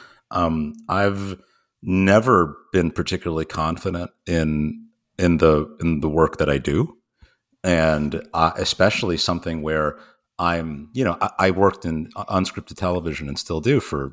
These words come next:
you know, nearly two decades. So there I really feel like, okay, I can sit, I can sit at this table and I can talk about things, and I'm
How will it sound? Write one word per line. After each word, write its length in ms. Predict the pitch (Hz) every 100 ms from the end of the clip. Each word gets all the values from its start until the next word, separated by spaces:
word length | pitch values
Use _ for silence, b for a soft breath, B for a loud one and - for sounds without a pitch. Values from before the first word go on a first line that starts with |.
| -
you 100 | 92
know, 80 | 78
nearly 420 | 76 87 87 76
two 260 | - - 82
decades. 560 | 101 120 85 78 92
So 300 | - 90 78 - B B B
there 460 | - 80 101 123 98
I 160 | 78 -
really 300 | 98 87 82
feel 220 | 78 82 78
like, 220 | 78 -
okay, 360 | 135 - 90
I 80 | 80
can 200 | 82 90
sit, 220 | - 85 -
I 100 | 95
can 120 | 107
sit 180 | - 92
at 80 | 73
this 120 | -
table 360 | - 71 71 73
and 80 | 73
I 60 |
can 120 | 69
talk 280 | 78 - -
about 260 | - 73 -
things, 260 | 73 71
and 80 | 78
I'm 140 | 78